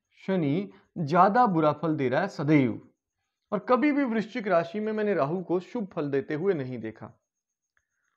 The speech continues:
और मैं उन विद्वानों से ज्यादा सहमत हूं जो निश्चित रूप से राहु को नीच बताते हैं वृश्चिक में। तो ये मैं मानता हूं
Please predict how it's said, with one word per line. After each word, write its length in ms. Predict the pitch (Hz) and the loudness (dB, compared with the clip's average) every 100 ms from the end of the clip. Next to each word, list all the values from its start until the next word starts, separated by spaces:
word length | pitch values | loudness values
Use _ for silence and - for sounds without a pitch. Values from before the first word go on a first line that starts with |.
| _ _ _ - | _ _ _ -4
और 340 | 160 135 - _ _ - | -4 -4 -16 _ _ -12
मैं 380 | 123 180 226 240 - _ _ 262 | -4 0 0 0 -4 _ _ 2
उन 100 | 294 | 4
विद्वानों 540 | 247 208 180 170 175 | 4 2 2 2 2
से 80 | 185 | -2
ज्यादा 300 | 190 226 262 | 2 4 4
सहमत 480 | 254 160 147 131 - | 2 -4 -6 -8 -8
हूं 80 | 233 | -6
जो 360 | 220 233 190 | 0 0 0
निश्चित 1000 | 139 139 139 165 - _ 240 233 - - 143 | -2 -6 -4 -6 -8 _ -10 -8 -8 -10 -6
रूप 180 | 139 | -6
से 320 | - - 170 196 | -8 -6 -4 -2
राहु 520 | 151 139 147 202 180 | -4 -6 -6 -8 -8
को 460 | - 135 165 196 - _ _ _ | -8 -6 -4 -4 -10 _ _ _
नीच 480 | 147 143 151 220 226 | -4 0 2 0 2
बताते 420 | 165 147 123 135 | 0 0 -2 -4
हैं 140 | 139 196 | -6 -6
वृश्चिक 580 | 131 147 151 - - | -4 -6 -6 -12 -12
में। 220 | 113 - 117 _ _ _ _ _ _ _ _ _ - | -12 -16 -20 _ _ _ _ _ _ _ _ _ -2
तो 60 | |
ये 240 | 202 190 294 | 0 2 4
मैं 140 | 269 | 4
मानता 340 | 214 170 147 143 | 4 0 -2 -4
हूं 240 | 143 | -4